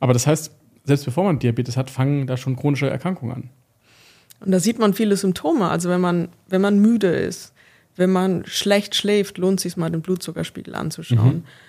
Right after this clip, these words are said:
Speaker 2: Ähm, eben wenn man irgendwelche Hautprobleme, Akne, Neurodermitis hat, hängt damit zusammen. Entzündungen, Gelenke, Arthritis, Gicht.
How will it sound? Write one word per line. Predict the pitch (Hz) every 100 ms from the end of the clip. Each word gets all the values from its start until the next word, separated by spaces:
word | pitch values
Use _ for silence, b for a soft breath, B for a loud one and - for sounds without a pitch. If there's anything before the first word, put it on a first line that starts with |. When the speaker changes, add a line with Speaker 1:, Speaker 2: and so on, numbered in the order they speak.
| B _ -
Speaker 2:
Ähm, | 170 165 160 - _ -
eben | 196 185 185
wenn | 190
man | 185 175
irgendwelche | 196 196 185 185 175
Hautprobleme, | 185 202 196 180 170 165 -
Akne, | 180 - 180
Neurodermitis | 175 175 175 170 170 175 190 190 180 -
hat, | 175 170 - - -
hängt | - 175 170
damit | 165 170 170
zusammen. | - 156 160 165
Entzündungen, | 165 170 208 196 180 180 175
Gelenke, | 170 175 180 170 170 -
Arthritis, | - - 190 175 180 165 -
Gicht. | 175 180 -